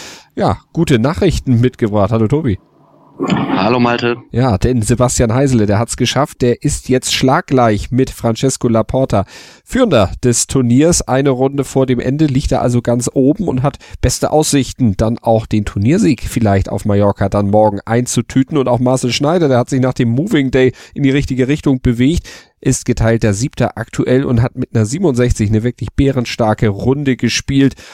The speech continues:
Speaker 1: und sich damit weit, weit, weit nach vorne verbessert. Und Nikolai von Dellingshausen, auch der hat eine gute Runde gespielt. Gucken wir gleich alles im Detail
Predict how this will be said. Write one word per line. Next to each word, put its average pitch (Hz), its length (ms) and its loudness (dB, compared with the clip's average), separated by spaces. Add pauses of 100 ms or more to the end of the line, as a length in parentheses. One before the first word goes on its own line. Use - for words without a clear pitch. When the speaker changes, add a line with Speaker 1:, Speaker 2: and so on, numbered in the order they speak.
(140)
Speaker 1:
und 131 180 -2
sich 117 340 -4
damit 101 480 0
weit, 113 440 -6
weit, 95 260 -4
weit 95 320 -4
nach 95 140 0
vorne 101 340 0
verbessert. 107 480 -2
Und 107 100 -4
Nikolai 113 360 0
von 110 140 -2
Dellingshausen, 127 520 0
auch 123 140 0
der 127 180 4
hat 127 120 0
eine 123 100 -2
gute 143 220 0
Runde 135 260 0
gespielt. 131 340 -2
Gucken - 240 -8
wir 113 80 0
gleich 117 300 0 (340)
alles 123 280 0
im 131 180 -2
Detail 127 500 0